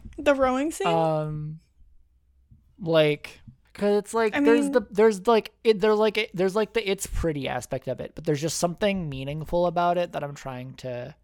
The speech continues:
Speaker 2: you know, say. Um, I guess.
Speaker 1: I mean, well, sunset,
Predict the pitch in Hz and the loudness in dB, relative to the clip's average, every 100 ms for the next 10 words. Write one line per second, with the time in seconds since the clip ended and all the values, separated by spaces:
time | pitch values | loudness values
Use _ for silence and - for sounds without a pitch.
0 | - - - 151 143 - 160 - - - | -20 -20 -14 -12 -12 -14 -16 -20 -20 -16
1 | - - - 135 - - - _ _ _ | -12 -10 -8 -10 -12 -20 -20 _ _ _
2 | _ - - 151 147 143 139 135 135 139 | _ -12 -4 0 0 0 -4 -10 -14 -18
3 | _ _ - - - - _ - - 175 | _ _ -20 -20 -20 -20 _ -20 -12 -8
4 | 180 - _ _ - 294 285 294 285 277 | -8 -10 _ _ -4 -2 0 0 0 -2
5 | 269 269 269 _ _ _ _ _ - 254 | -2 -4 -8 _ _ _ _ _ -14 -2
6 | 285 285 269 - _ - - 285 330 - | 0 2 0 -6 _ -12 -4 -2 -2 0
7 | 311 - | 0 -2